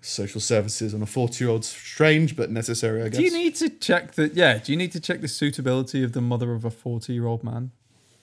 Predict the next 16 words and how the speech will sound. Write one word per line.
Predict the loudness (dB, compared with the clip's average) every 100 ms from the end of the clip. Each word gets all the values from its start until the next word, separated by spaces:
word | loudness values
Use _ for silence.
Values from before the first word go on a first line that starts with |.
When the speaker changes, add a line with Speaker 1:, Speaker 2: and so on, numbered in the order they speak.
| _ _ _ 4
Speaker 2:
"You're | 6
not | 6
a | 4
suitable | 4 6 6
mother." | 6 6 6
Speaker 1:
Yeah. | 4 0 -6 4
Speaker 2:
Well, | 8 8 6 -2 _ -4
he's | -4
forty. | 2 4 4 2 -8 _ _ _ _ _ _ _ -6
Speaker 1:
<laughs> | 0 2 4 4 4 -2 _ _ -20 _ _
There | -8
shouldn't | 2 4 4
be | 2
a |
suitable | 2 -2 -2
mother. | -2 -4 -6